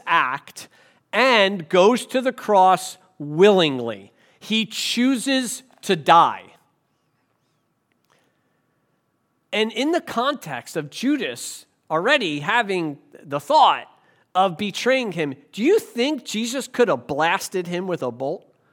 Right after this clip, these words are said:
Sure, why not, <laughs> right? He's God. He just do whatever. He can blast Judas. He can blast Satan, kinda like his disciples wanted to do to the village in Samaria. Do we remember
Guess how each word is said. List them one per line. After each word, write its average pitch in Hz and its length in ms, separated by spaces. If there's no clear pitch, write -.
Sure, 349 560
why 196 200
not, 240 500
<laughs> 190 60
right? 277 360
He's 254 200
God. 302 600
He 359 180
just 262 280
do 294 120
whatever. 277 260
He 262 160
can 320 220
blast 254 560
Judas. 247 460
He 262 100
can 202 200
blast 240 400
Satan, 285 440
kinda 359 320
like 226 460
his 285 180
disciples 277 720
wanted 214 380
to 262 100
do 180 460
to 247 200
the 285 140
village 202 480
in 208 120
Samaria. 277 800
Do 170 140
we 262 140
remember 240 640